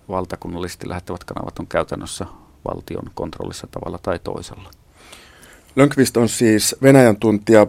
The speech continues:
Speaker 2: Aittokosken vanha asemapaikka on ollut Berliini ja muutenkin taitaa Saksanmaa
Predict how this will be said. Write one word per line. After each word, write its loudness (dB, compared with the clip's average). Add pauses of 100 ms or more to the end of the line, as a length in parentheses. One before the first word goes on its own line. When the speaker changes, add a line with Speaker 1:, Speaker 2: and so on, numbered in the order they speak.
(140)
Speaker 2:
Aittokosken 2 (180)
vanha 4
asemapaikka 0
on 4
ollut 6
Berliini 8
ja 2
muutenkin 0
taitaa -2 (160)
Saksanmaa -2